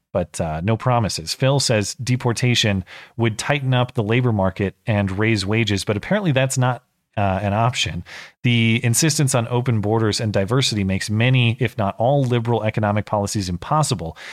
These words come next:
Diversity breaks up community cohesion. It does seem to me that you have to choose one. If you're going to undercut, uh, unskilled labor or the, the, the lowest paid portions of the labor market with an influx of illegal immigrants,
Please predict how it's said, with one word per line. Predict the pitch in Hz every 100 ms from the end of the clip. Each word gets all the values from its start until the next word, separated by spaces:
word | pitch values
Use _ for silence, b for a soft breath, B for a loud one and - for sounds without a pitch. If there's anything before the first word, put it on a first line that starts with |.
| B -
Diversity | 117 104 135 - 120
breaks | 104 110 113 -
up | 107 -
community | 107 104 98 92
cohesion. | 87 87 85 117 90 78 B
It | 156 147
does | 233 -
seem | - 190
to | 165
me | 135 143
that | 123
you | 117
have | - 143 -
to | -
choose | - 147 120 87
one. | 82 165
If | -
you're | 131
going | 160 156
to | 147 131
undercut, | 127 143 139 - 117 101 B B B B _
uh, | 101 -
unskilled | 143 151 - 147 135 110
labor | 120 120 117 110
or | 104 101 95
the, | 98 104 98
the, | 107 107 101 101 - _ _ _ _ _ _ -
the | 117 110 104 101 98 B B
lowest | 120 131 156 131 -
paid | - 147 143 120 117 -
portions | - 143 - 123 113
of | 117 107
the |
labor | 98 127 135 110
market | 92 90 101 -
with | 110 104 - - _
an | 113 120
influx | 139 131 117 104 -
of | 117
illegal | 104 120 110 107
immigrants, | 135 101 90 87